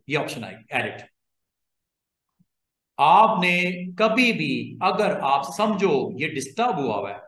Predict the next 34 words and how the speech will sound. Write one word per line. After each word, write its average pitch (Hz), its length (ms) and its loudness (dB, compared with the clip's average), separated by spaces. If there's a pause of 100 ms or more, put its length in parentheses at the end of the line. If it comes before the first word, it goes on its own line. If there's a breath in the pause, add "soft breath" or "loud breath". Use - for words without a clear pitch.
(200)
जैसे 131 260 -4
ये 127 80 -2
देखो 110 240 -6
मैं 117 160 -8
करने 95 220 -10
लगा 98 180 -16
हूं, - 180 -20 (340)
इसको 175 220 -2
मैं 151 580 0
यहां 143 300 2
से 127 160 0 (1200)
extra 156 320 0
में 160 100 2
डाल 98 160 2
रहा 92 100 -6
हूं, 104 80 -10
ये 113 100 -2
देखो। - 340 -12 (1400)
अब 165 120 4
आप 175 260 8
कहोगे, 190 300 4
"सर 190 200 0
वो 196 160 0
किधर 202 260 0
गया?" 147 440 0 (920)
Move 170 240 0
tool 175 160 4
तो 180 100 -4
मेरा 165 160 -2
नजर 175 260 -2
ही 226 100 2
नहीं 220 120 2
आ 185 100 0
रहा, 170 400 -6